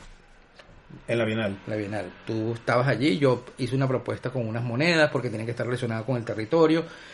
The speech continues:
Speaker 2: Y, bueno, para mí es, es, eso no existía como tal, pero crear una obra, digamos que toda la formación que yo he tenido ha sido a partir de las experiencias que se me han venido dando.
Speaker 1: Mm.
Speaker 2: Aparte de unas herramientas que, obviamente, que todos, de alguna manera u otra, las adquirimos.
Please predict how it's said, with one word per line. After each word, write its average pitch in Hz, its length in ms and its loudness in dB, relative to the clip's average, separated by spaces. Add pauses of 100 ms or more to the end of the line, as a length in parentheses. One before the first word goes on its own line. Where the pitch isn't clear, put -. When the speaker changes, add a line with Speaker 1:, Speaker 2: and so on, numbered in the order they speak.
(440)
Speaker 2:
Y, 127 360 2
bueno, 143 220 0 (180)
para 110 200 2
mí 113 140 -2
es, 117 180 -4
es, 135 300 -2
eso 131 200 0
no 143 80 4
existía 139 380 0
como 110 240 -2
tal, 147 220 4
pero 113 180 -2
crear 113 240 -2
una 143 220 4
obra, 151 380 6 (1120)
digamos 160 260 0
que 175 80 2
toda 180 260 10
la 196 80 8
formación 131 580 0
que 165 100 2
yo 160 80 6
he 156 40 2
tenido 165 300 2
ha 131 80 2
sido 135 200 0
a 143 40 0
partir 139 280 -4
de 147 60 2
las 131 80 2
experiencias 107 420 -4
que 127 60 -6
se 120 100 -6
me 104 80 -6
han 101 80 -8
venido 113 320 -2
dando. - 260 -8
Speaker 1:
Mm. 131 260 0 (500)
Speaker 2:
Aparte 110 500 -6
de 107 60 -4
unas 117 160 0
herramientas 101 460 -2
que, - 220 -4 (260)
obviamente, 110 480 -4
que 131 100 -4
todos, 117 580 0 (600)
de 120 180 -2
alguna 107 280 0
manera 151 300 6
u 165 60 8
otra, 170 180 6
las 147 100 6
adquirimos. 95 480 -2